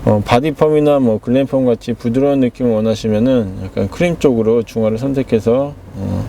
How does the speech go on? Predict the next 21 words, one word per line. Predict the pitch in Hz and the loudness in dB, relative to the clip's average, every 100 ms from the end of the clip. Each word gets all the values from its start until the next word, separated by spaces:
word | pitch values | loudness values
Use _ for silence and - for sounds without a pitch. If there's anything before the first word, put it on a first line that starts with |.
| - | -4
도포해 | - 104 120 | -4 2 2
주시는 | 117 117 110 | 2 0 2
게 | 110 127 | 0 -2
좋다고 | - 110 - 107 123 | -6 -8 -2 0 0
생각됩니다. | 120 90 - 95 87 90 - - - - - _ _ - - | -2 -4 -2 -2 -2 -4 -6 -16 -20 -20 -20 _ _ -12 -2
자, | - 123 123 | 2 4 4
이제 | 123 139 131 120 | 2 2 2 -2
중화제 | - 139 143 147 | 0 2 2 0
도포를 | 131 123 139 135 | -2 -2 0 0
모두 | 117 117 | 0 0
마쳤고요. | 117 104 123 117 123 151 131 101 95 - - - - - | 0 -2 -4 -2 0 2 0 -4 -10 -12 -12 -12 -14 -2
중화 | - 139 139 | 2 4 2
타임은 | 139 135 131 139 127 | 2 2 4 4 4
약 | 113 113 | 2 -2
칠 | - 160 | -4 0
분 | 160 | 2
정도 | 151 139 127 | 2 2 0
보고, | 110 107 107 127 156 147 - 117 | 0 0 0 0 0 -4 -12 -10
어, | 95 92 | -8 -6
샴푸실로 | 143 147 139 131 117 | -4 -2 0 2 2
옮겨서 | 107 98 110 127 143 | 0 0 0 0 -2